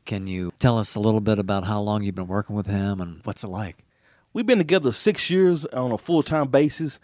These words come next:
Speaker 2: I went to undergrad studies at the University of Memphis, and I was a student athletic trainer when Coach Cal first came into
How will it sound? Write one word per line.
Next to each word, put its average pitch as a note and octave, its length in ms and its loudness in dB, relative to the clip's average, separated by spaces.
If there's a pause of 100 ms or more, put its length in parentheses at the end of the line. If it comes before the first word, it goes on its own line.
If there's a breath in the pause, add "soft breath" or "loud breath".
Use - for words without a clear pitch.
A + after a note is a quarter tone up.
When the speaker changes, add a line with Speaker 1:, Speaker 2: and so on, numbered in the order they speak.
(300 soft breath)
Speaker 2:
I D#3+ 60 4
went G3 180 6
to - 100 0
undergrad C3 600 6
studies B2+ 440 2
at A#2 120 2
the A2 100 -10
University B2+ 400 2
of A#2+ 80 -4
Memphis, B2+ 380 -2
and G#2 100 0
I B2+ 60 4
was A2+ 160 0
a F#2+ 80 -2
student C3+ 320 4
athletic A2+ 260 0
trainer C3+ 340 0
when G2+ 220 0 (400 loud breath)
Coach C#3 220 4
Cal C3 180 4
first B2 340 -2
came A#2+ 360 0
into A#2 500 -2